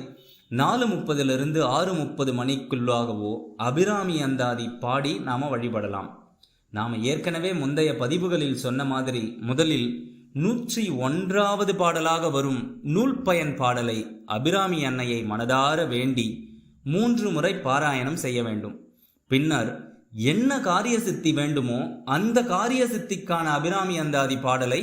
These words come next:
மூன்று முறை பாராயணம் செய்ய வேண்டும். புதிதாக இந்த அபிராமி அந்தாதி பதிவை பார்க்கும் அன்பர்களுக்காக நூத்தி ஓராவது பாடலை வீடியோவிலும் வீடியோ டிஸ்கிரிப்ஷனிலும் கொடுத்துள்ளோம்.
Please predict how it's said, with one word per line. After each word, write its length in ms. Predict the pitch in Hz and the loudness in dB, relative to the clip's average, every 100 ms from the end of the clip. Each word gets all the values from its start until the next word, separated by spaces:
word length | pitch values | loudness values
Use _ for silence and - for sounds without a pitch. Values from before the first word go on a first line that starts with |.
| - 165 | -4 -2
மூன்று 380 | 202 233 196 | 2 2 2
முறை 220 | 160 156 202 | 0 0 0
பாராயணம் 580 | 156 139 131 127 123 123 | 0 2 2 0 -2 -2
செய்ய 160 | 117 | -2
வேண்டும். 340 | 113 107 104 - - - _ _ _ _ - | -2 -2 -4 -8 -16 -20 _ _ _ _ -2
புதிதாக 480 | 135 165 170 180 208 208 135 127 - | 2 4 4 2 2 0 0 -4 -6
இந்த 220 | 156 143 127 | -2 2 2
அபிராமி 480 | 131 196 220 208 170 | 2 2 2 2 0
அந்தாதி 400 | 151 139 135 131 | 2 2 0 0
பதிவை 340 | 131 135 131 | 0 0 0
பார்க்கும் 440 | 127 127 120 123 117 | 0 -2 -2 -4 -2
அன்பர்களுக்காக 840 | 143 170 151 143 - 139 139 131 107 - - - _ - | 0 2 2 0 0 -2 0 0 -2 -6 -16 -20 _ -2
நூத்தி 400 | 233 - 262 180 | 0 0 0 2
ஓராவது 520 | 170 196 175 151 120 | 2 2 2 0 0
பாடலை 420 | 123 117 110 113 - - 135 | 0 0 0 -2 -6 -12 -4
வீடியோவிலும் 680 | 156 220 208 151 117 113 117 - 151 | 0 2 2 2 0 -2 -2 -6 -2
வீடியோ 360 | 190 208 180 | 0 2 2
டிஸ்கிரிப்ஷனிலும் 840 | 127 135 - 208 - 131 120 180 175 | 2 0 0 -2 0 -2 -4 -2 -2
கொடுத்துள்ளோம். 560 | 135 - 113 110 104 | -2 -2 -2 -2 -4